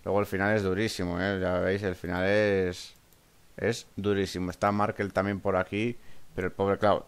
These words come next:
no tiene nada de mon-, ni colina ni montaña y se queda el pobre. Pero bueno, está aguantando los otros tres.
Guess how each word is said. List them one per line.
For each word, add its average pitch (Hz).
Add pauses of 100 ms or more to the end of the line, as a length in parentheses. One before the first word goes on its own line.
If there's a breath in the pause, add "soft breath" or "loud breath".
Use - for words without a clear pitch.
no 92
tiene 98
nada 101
de 101
mon-, 98
ni 98
colina 104
ni 104
montaña 110
y 101
se 85
queda 92
el 98
pobre. 98
Pero 87
bueno, 90
está -
aguantando 98
los 95
otros 92
tres. 101